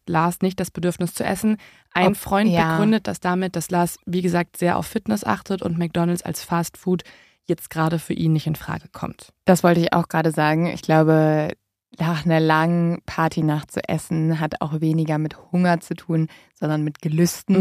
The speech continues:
Speaker 1: Mhm.
Speaker 2: Und wenn du sehr fitnessbewusst bist, das kenne ich auch von Freunden, dass die dann sagen, ja, ich gehe jetzt nicht noch mit zu McDonald's.
Speaker 1: Ja, vielleicht bin ich da auch selber, äh, einfach schockiert über diese
Speaker 2: Ja.
Speaker 1: Entscheidung, würde niemals Nein sagen, aber ja, das auf jeden Fall ist eine,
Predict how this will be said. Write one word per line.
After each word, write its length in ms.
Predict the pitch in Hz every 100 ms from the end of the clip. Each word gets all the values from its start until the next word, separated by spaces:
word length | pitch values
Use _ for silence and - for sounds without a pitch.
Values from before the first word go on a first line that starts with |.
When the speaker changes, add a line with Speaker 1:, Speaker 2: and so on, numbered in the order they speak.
| 185 180 180 220
Speaker 1:
Mhm. 140 | 233 - -
Speaker 2:
Und 420 | 165 165 160 - - _
wenn 180 | - 170
du 220 | 160 156 -
sehr 220 | 170 160 156
fitnessbewusst 800 | - - 180 - 156 151 151
bist, 240 | - 160 -
das 140 | 165
kenne 220 | - 165
ich 180 | 160 -
auch 180 | 165 -
von 200 | - 160
Freunden, 600 | - 151 175 - 170 185 - - -
dass 180 | 156 -
die 120 | 165
dann 200 | 160 160
sagen, 280 | 156 156 156
ja, 140 | 151
ich 140 | 160
gehe 140 | - 165
jetzt 140 | -
nicht 180 | 160 -
noch 140 | 156
mit 200 | 147 147
zu 120 | - -
McDonald's. 680 | - - - - - - -
Speaker 1:
Ja, 240 | 170 175
vielleicht 280 | - 185 170
bin 120 | 185
ich 120 | 185
da 140 | - 175
auch 180 | 175 -
selber, 640 | - 175 175 170 165 165
äh, 140 | 165 160
einfach 400 | 170 156 165 -
schockiert 540 | - 175 - - 196
über 180 | 202 160
diese 240 | 151 156 160
Speaker 2:
Ja. 120 | 170
Speaker 1:
Entscheidung, 440 | 170 165 175 165
würde 160 | 170 170
niemals 580 | 175 196 214 175 180 -
Nein 260 | 160 180
sagen, 480 | 190 175 185 208 208
aber 440 | - 175 160 156 -
ja, 140 | 143 - - - - -
das 240 | 175 175 -
auf 160 | 170
jeden 140 | 170 165
Fall 240 | - 160
ist 240 | 160 -
eine, 380 | 165 156 151 151